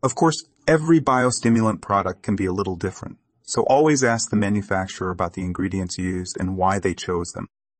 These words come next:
Choosing one or all of these products and becoming confident in their use can be challenging. It's not always a question of whether they do anything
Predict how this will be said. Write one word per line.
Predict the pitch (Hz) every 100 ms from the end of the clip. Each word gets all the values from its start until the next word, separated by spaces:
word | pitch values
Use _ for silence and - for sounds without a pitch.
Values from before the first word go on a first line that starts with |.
| _
Choosing | - 151 151 135
one | 117 127 135
or | 117 95
all | 107 120
of | 127
these | 120 113
products | - 98 98 92 -
and | 98
becoming | - 113 107
confident | 92 113 107 101 101 85
in | 95
their | 92
use | 92 90 87 -
can | 92
be | 90 90
challenging. | - 92 92 85 - - _ _ _ _ _ _ _ _ _ _ - - _ _ _ _ _
It's | 123 -
not | 151 165
always | 156 151 143
a |
question | 123 - 107 - 107
of | 95
whether | 101 101 101
they | 92 95
do | 87 95
anything | 95 90 85 - 95